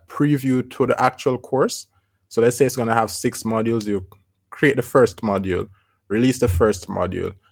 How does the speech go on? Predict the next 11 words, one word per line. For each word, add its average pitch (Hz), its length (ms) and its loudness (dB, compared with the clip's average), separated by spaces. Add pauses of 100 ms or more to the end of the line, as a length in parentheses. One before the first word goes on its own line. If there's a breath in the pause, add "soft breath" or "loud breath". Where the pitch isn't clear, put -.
(140)
charge 117 300 0
for 113 140 0
the 110 60 -2
first 101 400 -2
module. 90 440 -6 (320)
And 107 260 0
depending 135 340 0
on 131 80 0
how 120 160 2
sales 101 380 -2
go, 104 340 0